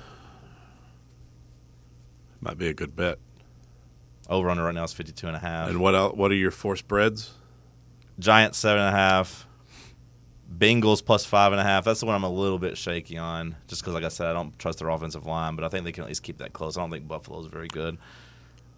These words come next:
Speaker 2: And I like the over in Bengals, Bills as well at forty-nine and a half. I think twenty-seven twenty-four final, maybe.
Speaker 1: Bengals, Bills over?
Speaker 2: Yeah, over forty-nine and a half.
Speaker 1: So you like it by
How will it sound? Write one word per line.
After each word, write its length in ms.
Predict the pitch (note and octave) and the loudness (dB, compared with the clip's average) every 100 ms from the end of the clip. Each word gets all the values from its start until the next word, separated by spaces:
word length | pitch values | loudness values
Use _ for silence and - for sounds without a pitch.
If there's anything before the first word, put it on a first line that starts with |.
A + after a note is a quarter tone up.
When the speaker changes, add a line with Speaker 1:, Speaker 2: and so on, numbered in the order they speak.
| - | 10
Speaker 2:
And 180 | A#2 A2+ | 12 12
I 40 | |
like 140 | A2 | 10
the 100 | F#2+ F2+ | 6 0
over 320 | F#2+ F2 F2 | 0 0 -2
in 220 | F2 E2 - - A1 - E2 | -4 -6 -12 -20 -20 -10 -6
Bengals, 440 | F#2 E2+ D#2+ - | -4 -4 -6 -6
Bills 240 | F#2+ E2+ E2 | -4 -4 -4
as 120 | D#2+ | -2
well 240 | E2+ E2+ | 0 0
at 60 | - - | -2 -10
forty-nine 400 | - F2+ F2 E2+ | -8 -6 -4 -6
and 80 | E2 | -6
a 40 | |
half. 460 | F2 E2+ E2+ - - - - - - - - - - | -6 -6 -8 -10 -20 -20 -20 -20 -20 -20 -20 -20 -12
I 80 | - | -8
think 220 | E2 - - - - - - - - | -8 -10 -20 -20 -20 -20 -20 -20 -10
twenty-seven 460 | F2+ F2 F2 E2 | -8 -6 -6 -8
twenty-four 540 | - F2+ - F#2 F2+ E2+ | -10 -10 -8 -6 -6 -8
final, 400 | - E2 F2 E2+ E2+ | -10 -8 -6 -8 -8
maybe. 320 | F2+ F2 F2 - - - - - - - - - - G2+ | -6 -6 -6 -12 -20 -20 -20 -20 -20 -20 -20 -20 -20 0
Speaker 1:
Bengals, 380 | G#2+ G#2+ G2+ F2+ | 4 4 4 6
Bills 220 | G#2 F#2 | 6 6
over? 460 | F#2 A2 C3 C3+ - | 8 8 8 6 2
Speaker 2:
Yeah, 220 | F#2 E2+ | 0 2
over 140 | F#2 F2 | 0 -2
forty-nine 320 | - F2+ F2+ F2 | -4 -2 -2 -2
and 20 | |
a 40 | |
half. 380 | F#2 F2+ - - - - _ - | -2 -2 -4 -14 -20 -20 _ -18
Speaker 1:
So 200 | - F#2+ | -4 2
you 120 | F#2 | 6
like 200 | F#2 F#2+ | 6 4
it 120 | - F2 | 2 -2
by 320 | E2+ E2+ | 0 0